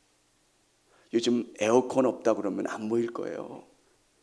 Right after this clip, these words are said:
근데 그 믿음의 공동체가 갖는 것, 정말 실망이 될 거고,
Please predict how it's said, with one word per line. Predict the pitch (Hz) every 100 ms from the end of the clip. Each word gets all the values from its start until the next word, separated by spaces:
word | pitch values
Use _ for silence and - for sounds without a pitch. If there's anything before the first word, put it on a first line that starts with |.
| _ _ _ _ _ _ _ _ _ _
근데 | - - 113 110 - _ _ _ _
그 | - 185 196 190 - - _
믿음의 | 135 135 123 123 120 - -
공동체가 | 175 190 202 - - 185
갖는 | 180 - 151 165 156 - - _
것, | - - _ _ _ _ - - - -
정말 | 165 160 175 170 170 165 -
실망이 | - - 247 233 220 214
될 | 202 190 -
거고, | 175 190 -